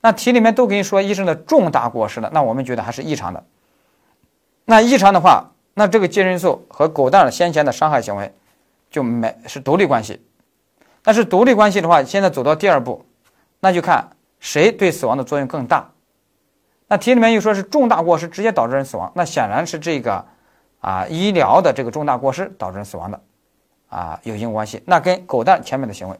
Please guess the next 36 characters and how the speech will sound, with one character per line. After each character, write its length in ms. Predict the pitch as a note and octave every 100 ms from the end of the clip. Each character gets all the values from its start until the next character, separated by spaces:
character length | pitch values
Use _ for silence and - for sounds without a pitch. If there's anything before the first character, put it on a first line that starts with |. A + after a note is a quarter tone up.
| _
就 200 | A2+ - -
没 300 | G#2 F#2+ A#2
有 80 | G#2+
了 180 | E2+ - _ _
因 100 | A2
果 80 | G2
关 120 | G2
系， 140 | - _ -
明 140 | A#2
白 80 | A#2
吧？ 80 | - _ _ _ _ _ _ _ _ _ _
当 160 | - A#3+
然， 200 | C4 - _ _
有 300 | - F#3 F3+
时 120 | E3+ C4+
候 320 | C4 E3 -
你 120 | - D#3+
要 120 | F3+
注 160 | F#3+
意 80 | E3
哦， 160 | C#3+ C3
人 140 | D3
家 100 | A3
题 280 | - - A3
里 60 | G#3
面 160 | G3
有 120 | E3+
可 100 | F3
能 100 | D3+
不 160 | D#3+ G#3
说 140 | G3
重 180 | F#3+ F#3+
大 120 | C3
过 120 | C3+ B2
失 120 | C3
哦， 120 | F2+